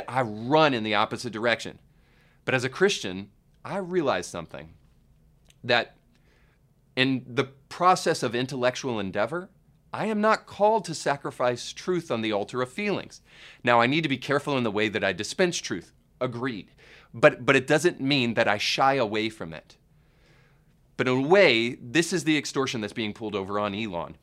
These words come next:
The left seems to be saying, "We don't like what you stand for, so we're going to extort you until you start saying what we like. You either do what we say,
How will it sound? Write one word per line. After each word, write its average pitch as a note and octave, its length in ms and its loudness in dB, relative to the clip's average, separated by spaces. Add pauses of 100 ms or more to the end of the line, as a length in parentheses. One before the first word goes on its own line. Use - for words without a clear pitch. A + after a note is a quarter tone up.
(140)
The B2 120 -2
left D#3 240 2
seems D3 320 -4
to B2 80 -8
be A2 100 -4
saying, G#2 460 0
"We E3 240 0
don't D#3+ 240 4
like C3 240 4
what A#2+ 120 -4
you G#2+ 60 -8
stand B2+ 380 0
for, C3+ 180 0
so B2+ 180 -4
we're G2+ 140 -4
going G#2+ 280 -2
to G#2 120 -8
extort G3 720 2
you F#2+ 180 -8 (400)
until B2 400 0
you B2 160 -2
start A2+ 300 -2
saying D3 520 2
what F2 200 -6
we F2+ 100 -8
like. D#2 380 -10 (440)
You G#2 200 -4
either B2+ 200 2
do C#3+ 360 0
what C#3+ 320 0
we D#3 180 -6
say, B2+ 540 0